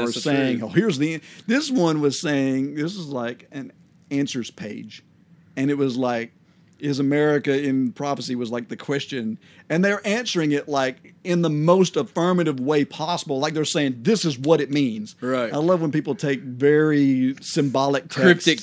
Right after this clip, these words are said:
Speaker 1: prophecy
Speaker 2: Okay,
Speaker 1: and do that.
Speaker 2: and go, "This is exactly what it means."
Speaker 1: Right.
Speaker 2: Um, Revelation thirteen, and let's see, was it verse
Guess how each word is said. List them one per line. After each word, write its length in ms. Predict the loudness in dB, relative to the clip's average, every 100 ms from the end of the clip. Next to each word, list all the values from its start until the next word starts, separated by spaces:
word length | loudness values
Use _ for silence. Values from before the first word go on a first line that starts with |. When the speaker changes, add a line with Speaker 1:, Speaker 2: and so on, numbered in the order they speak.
| -10 -14
Speaker 1:
prophecy 720 | -4 0 0 -2 -10 -12 -4
Speaker 2:
Okay, 220 | 2 4 2
Speaker 1:
and 240 | -2 -12
do 200 | -8 -6
that. 100 | -2
Speaker 2:
and 180 | 0 4
go, 220 | 4 6
"This 200 | 6 6
is 120 | 4
exactly 380 | -2 0 0 2
what 120 | 2
it 80 | 2
means." 460 | 2 2 2 0 0
Speaker 1:
Right. 160 | 0 0
Speaker 2:
Um, 380 | 2 0 -2 -6 0
Revelation 580 | 2 4 4 2 0
thirteen, 920 | -8 -6 -4 -4 -4 -4 -2 -2 -6 -10 -16 -20 -14 -6
and 800 | -2 -2 -2 -2 -2 -4 -4 -4
let's 140 | -6
see, 160 | -8 -6
was 180 | -6 -8
it 100 | -6
verse 480 | -4 -4 -4 -12